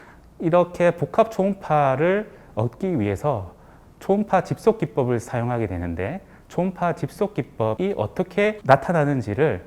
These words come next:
파동이 전파하는 형태로 보여줌으로 인해서 우리가 집속하고자 하는 붉은색 지점에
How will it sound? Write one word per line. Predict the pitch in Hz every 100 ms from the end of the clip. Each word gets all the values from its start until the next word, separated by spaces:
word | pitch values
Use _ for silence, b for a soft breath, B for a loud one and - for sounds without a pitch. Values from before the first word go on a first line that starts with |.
| -
파동이 | - 202 196 165
전파하는 | 120 113 175 175 175 175 214 208
형태로 | - 208 - 156
보여줌으로 | - 127 147 127 110 110 110
인해서 | 110 98 104 120 180 B B -
우리가 | 113 143
집속하고자 | - 156 226 - 170 156 147 143
하는 | 127 117 170 180
붉은색 | 147 180 180 147
지점에 | - 104 101 113 101